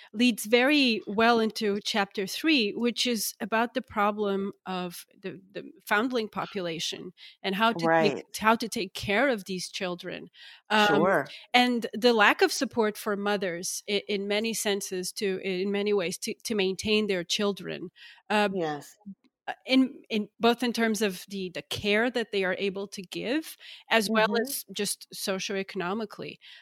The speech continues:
Speaker 1: Um,
Speaker 2: Exactly.
Speaker 1: so
Speaker 2: Exactly.
Speaker 1: I, I had, I, I really liked this chapter. I think it, it, it untangled very well the problems of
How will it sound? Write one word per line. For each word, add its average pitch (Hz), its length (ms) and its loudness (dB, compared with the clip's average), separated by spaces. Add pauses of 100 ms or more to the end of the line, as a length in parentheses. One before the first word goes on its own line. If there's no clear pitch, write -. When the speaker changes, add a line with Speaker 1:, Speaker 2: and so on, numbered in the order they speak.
(220)
Speaker 1:
Um, 202 160 2
Speaker 2:
Exactly. 165 560 -2 (220)
Speaker 1:
so 269 280 2
Speaker 2:
Exactly. 160 380 -14
Speaker 1:
I, 330 640 4 (100)
I 285 400 4
had, 254 400 4
I, 240 240 4
I 254 60 2
really 285 340 0
liked 214 420 -4
this 247 160 -2
chapter. 233 480 -2
I 208 80 -2
think 208 320 -8
it, 196 240 -6
it, - 400 -10
it 208 240 -8 (100)
untangled 220 720 -2
very 202 280 -2
well 185 380 -2
the 180 120 -10
problems 185 720 -4
of 175 300 -10